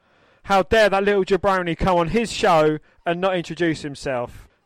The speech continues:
Jericho starts to say something, and it does not matter what his name is. The Rock has a plan of his own, the K Y Jelly plan, and the fans erupt.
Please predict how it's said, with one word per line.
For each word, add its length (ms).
Jericho 480
starts 480
to 100
say 300
something, 600
and 140
it 160
does 220
not 120
matter 260
what 160
his 120
name 260
is. 320
The 120
Rock 220
has 180
a 80
plan 380
of 80
his 180
own, 360
the 120
K 240
Y 240
Jelly 320
plan, 360
and 180
the 60
fans 400
erupt. 560